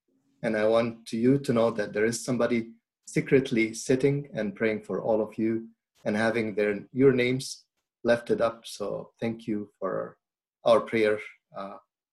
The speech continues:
warrior. And I'll turn it to Abuna Mina and ask him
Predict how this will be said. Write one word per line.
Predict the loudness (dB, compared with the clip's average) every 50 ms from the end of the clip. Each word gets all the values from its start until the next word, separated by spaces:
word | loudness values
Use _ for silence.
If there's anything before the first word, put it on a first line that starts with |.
| _ 0
warrior. | 2 2 2 2 0 -2 -6 -10 -8
And | -6 -6 -4 -2
I'll | -4 -4
turn | -4 -4 -4 -4
it | -4 -2
to | -4 -4
Abuna | -4 -2 -4 -4 -4
Mina | -4 -4 -4 -6 -6
and | -6
ask | -8 -8 -10 -12 -12
him | -16 -18 -18